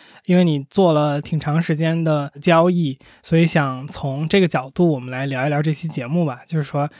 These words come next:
先从你在市场中看到的人性的一些案例，可能可以开始。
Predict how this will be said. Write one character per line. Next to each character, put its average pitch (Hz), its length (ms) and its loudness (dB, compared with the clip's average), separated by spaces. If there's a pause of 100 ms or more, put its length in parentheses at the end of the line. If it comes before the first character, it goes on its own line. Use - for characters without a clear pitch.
(220)
先 180 200 2
从 160 260 0
你 147 300 -4
在 151 400 2
市 202 180 0
场 156 220 -2
中 156 180 -2
看 220 280 -2
到 143 180 2
的 139 240 -6
人 143 260 -4
性 147 380 -4
的 143 140 -2
一 147 80 -2
些 156 120 -8
案 190 220 0
例， 208 180 2
可 - 220 -8
能 135 180 -12
可 156 160 -8
以 143 40 -6
开 151 260 -10
始。 - 220 -14